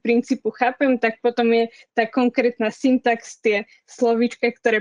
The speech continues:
používam, viac menej taká maličkosť a veľmi rýchlo sa dá nabehnúť. My, keď sme teraz prechádzali na nejakú novšiu technológiu, tak naozaj to za pár dní človek, ktorý už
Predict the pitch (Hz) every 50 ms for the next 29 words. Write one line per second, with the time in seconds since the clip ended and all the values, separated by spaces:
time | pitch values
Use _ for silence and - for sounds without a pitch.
0 | - _ - 220 226 233 214 226 233 214 226 226 214 202 220 214 220 214 - 226
1 | 220 214 214 208 208 - - 214 - _ 220 208 - 220 _ _ _ _ _ _
2 | _ _ 220 208 202 208 208 208 208 - - - _ - 208 208 - - - 240
3 | 233 220 240 233 233 233 226 226 214 226 220 - - 240 226 - - 240 220 202
4 | 220 214 214 220 - _ _ _ _ - 220 214 202 226 226 214 226 240 240 208
5 | 226 233 233 233 226 - _ 277 240 - _ - _ _ _ _ _ _ _ _
6 | - - - 262 247 233 - 240 233 233 240 - _ - 240 247 - 269 240 220
7 | 233 233 226 226 220 220 226 220 220 220 - - 226 226 - - - - - -
8 | _ 247 233 226 226 226 - 269 254 233 - 214 220 - 247 233 233 226 226 214
9 | - 240 240 240 233 - 240 226 233 233 226 220 226 220 208 220 226 220 220 226
10 | - _ 240 240 226 233 233 - _ _ _ _ _ _ 262 247 247 233 233 _
11 | 240 220 214 208 202 240 240 240 240 226 - _ _ - - 269 233 226 233 233
12 | - - _ 247 226 220 214 - 226 233 220